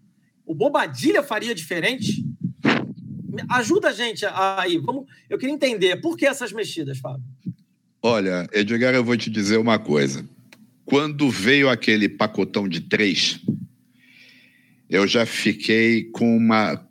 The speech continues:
Speaker 2: com uma triste lembrança que eu já fiz comentário a respeito disso aqui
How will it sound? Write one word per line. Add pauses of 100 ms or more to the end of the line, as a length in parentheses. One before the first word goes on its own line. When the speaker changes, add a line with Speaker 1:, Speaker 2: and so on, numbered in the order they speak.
Speaker 2:
com
uma
triste
lembrança
que
eu
já
fiz
comentário
a
respeito
disso
aqui